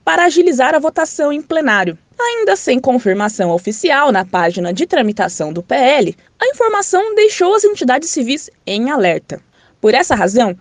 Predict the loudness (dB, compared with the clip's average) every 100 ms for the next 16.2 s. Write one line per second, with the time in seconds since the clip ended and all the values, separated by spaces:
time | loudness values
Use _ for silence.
0 | _ _ _ 2 2 4 2 2 2 2
1 | 0 0 -2 -2 0 0 2 0 -2 -4
2 | -2 -2 -2 -2 -2 -2 -2 -2 -4 -2
3 | 0 2 0 -4 -2 -4 0 2 2 -2
4 | -12 _ _ _ 2 2 0 -4 -4 -2
5 | 2 4 4 4 4 2 0 0 0 0
6 | 2 0 2 0 -2 -6 _ -2 0 0
7 | -2 -2 -4 -4 -6 -10 _ _ _ 0
8 | 2 4 2 0 -8 -18 _ _ 2 4
9 | 4 2 -2 _ -2 -2 0 2 2 2
10 | -2 -2 -4 -4 -2 -4 0 0 0 -4
11 | -8 -2 -2 0 -2 -4 -6 _ -2 0
12 | -2 0 -2 -2 -6 -18 _ _ -2 -2
13 | -2 -6 -2 -2 -2 0 0 0 -2 -2
14 | -4 -6 -2 -2 0 0 0 2 0 2
15 | 0 0 -6 -6 -6 -4 2 4 2 0
16 | -6 -10